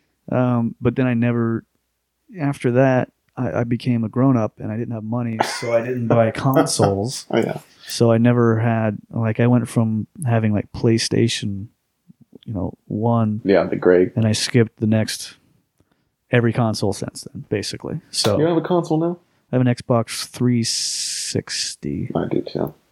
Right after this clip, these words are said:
Speaker 1: Uh, which I, it's just sitting there. Uh, it only exists for my daughter to turn it on and turn it off because she likes the noise it makes.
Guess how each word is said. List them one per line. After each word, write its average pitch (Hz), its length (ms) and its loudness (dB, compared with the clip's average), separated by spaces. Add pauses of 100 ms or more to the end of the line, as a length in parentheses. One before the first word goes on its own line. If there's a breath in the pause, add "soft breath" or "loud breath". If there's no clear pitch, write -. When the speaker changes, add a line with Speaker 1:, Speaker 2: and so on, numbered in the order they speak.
(580)
Speaker 1:
Uh, 101 120 0
which 104 200 0
I, 107 120 6
it's 110 240 0
just 113 220 -2
sitting 107 240 0
there. 101 260 -4 (400)
Uh, 104 120 2
it 104 160 6
only 113 200 8
exists 104 340 0
for 110 100 -6
my 98 120 2
daughter 98 280 4
to 95 60 4
turn 107 220 0
it 98 80 2
on 95 200 -2
and 92 80 -6
turn 101 160 -2
it 95 80 0
off 95 220 0
because - 280 -2
she - 140 -2
likes 95 260 2
the - 80 -2
noise 95 300 0
it - 60 -4
makes. - 420 -10